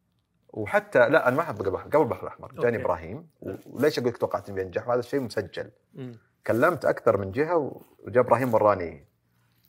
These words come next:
Speaker 1: عرفت الفيرست كات وذا.
Speaker 2: حلو.
Speaker 1: فشفته، فأول ما طلع إبراهيم خير الله، دقيت على كم من واحد نعرفه بالسوق، لاعبين مؤثرين بالسوق، قلت: "في فيلم جاي، خذوه." كلموهم وخذوه، ما سمعوا كلامي.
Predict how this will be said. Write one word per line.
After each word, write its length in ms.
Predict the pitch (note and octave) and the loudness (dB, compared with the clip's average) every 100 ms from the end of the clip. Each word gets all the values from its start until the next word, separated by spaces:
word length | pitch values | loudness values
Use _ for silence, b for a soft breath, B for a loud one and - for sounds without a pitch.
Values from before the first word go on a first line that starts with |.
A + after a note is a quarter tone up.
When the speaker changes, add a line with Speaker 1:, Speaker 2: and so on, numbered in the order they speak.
| B3 | -4
Speaker 1:
عرفت 260 | - - | -4 -4
الفيرست 920 | E2+ D2+ - _ _ _ - G2 - - | -8 -8 -14 _ _ _ -4 -4 -4 -4
كات 240 | F2+ - | -4 -4
وذا. 220 | E2 D#2 | -4 -4
Speaker 2:
حلو. 220 | C#3 B2 A#2+ _ _ _ - | -4 -10 -14 _ _ _ -16
Speaker 1:
فشفته، 480 | G#2 E3 - C#3+ | -10 -10 -10 -14
فأول 280 | D3 G#2+ B2+ | -10 -8 -8
ما 100 | A#2 | -10
طلع 220 | A2 A2+ | -6 -6
إبراهيم 320 | - - F#2+ F#2 | -6 -10 -14 -14
خير 240 | - F#2 | -12 -12
الله، 300 | F#2 G#2 A2 _ _ _ _ _ _ _ - | -10 -10 -12 _ _ _ _ _ _ _ -16
دقيت 300 | F2+ G#2 E2 | -6 -6 -6
على 120 | D#2 | -10
كم 160 | - | -12
من 120 | E2+ E2 | -12 -10
واحد 320 | E2 - - | -12 -12 -14
نعرفه 480 | - E2+ - A2 B2 _ _ _ | -14 -14 -14 -16 -16 _ _ _
بالسوق، 380 | - - F#2 A#2+ - - _ _ _ _ _ | -18 -10 -8 -8 -10 -14 _ _ _ _ _
لاعبين 540 | E2 F2+ F2 F2+ F#2 | -2 0 0 0 -4
مؤثرين 380 | D#2+ - - F2+ | -6 -14 -14 -14
بالسوق، 340 | D2+ - A#2 G2+ | -14 -8 -6 -4
قلت: 320 | F#2+ - _ _ _ _ _ | -8 -10 _ _ _ _ _
"في 120 | A#2+ | -10
فيلم 220 | A2+ A#2 F#2+ | -8 -10 -8
جاي، 240 | A2 B2+ | -6 -6
خذوه." 380 | - F#2 D#2+ - _ _ _ _ _ _ | -6 -10 -10 -18 _ _ _ _ _ _
كلموهم 520 | D#2 F2 A#2+ F#3+ G3+ | -12 -10 -10 -10 -10
وخذوه، 280 | - - - - | -14 -16 -18 -6
ما 100 | A2+ | -6
سمعوا 220 | - - | -6 -12
كلامي. 320 | - - - | -16 -14 -14